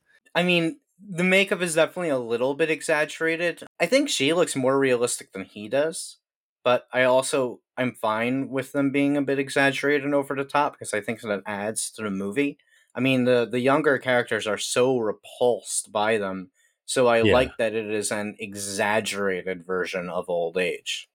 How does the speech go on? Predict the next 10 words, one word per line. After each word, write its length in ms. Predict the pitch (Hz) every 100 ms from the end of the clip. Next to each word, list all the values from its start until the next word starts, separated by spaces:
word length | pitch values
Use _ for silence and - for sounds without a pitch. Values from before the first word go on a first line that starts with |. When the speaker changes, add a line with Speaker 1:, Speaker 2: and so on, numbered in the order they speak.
| _
Speaker 2:
Oh, 120 | 151 147
yeah. 240 | 139 95 82
It's, 180 | 110 156
like, 140 | 135
squishy. 1000 | - - - 131 127 131 - 127 87 90
Like, 160 | 113 135
you 80 |
can 160 | 127 131
feel, 560 | 127 - - 120 123 127
like, 200 | 117